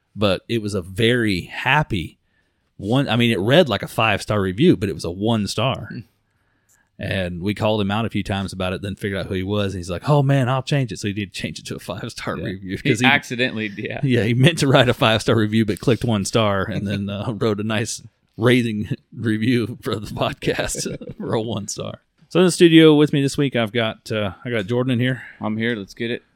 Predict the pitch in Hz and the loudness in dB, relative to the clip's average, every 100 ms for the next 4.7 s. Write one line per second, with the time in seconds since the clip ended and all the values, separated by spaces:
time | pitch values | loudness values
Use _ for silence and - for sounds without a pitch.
0 | _ 110 101 101 107 101 - 110 123 113 | _ -6 -2 -2 0 -2 0 0 0 -4
1 | _ _ _ _ _ _ _ _ - 92 | _ _ _ _ _ _ _ _ -12 -8
2 | 98 101 98 107 95 - 107 110 147 147 | -4 -4 -2 -2 -4 -6 -4 0 2 2
3 | 123 110 117 - - 123 101 104 104 101 | 0 2 0 -2 -10 -6 -4 -2 -2 -2
4 | 90 - 104 104 110 110 | -6 -6 -4 -4 -4 -8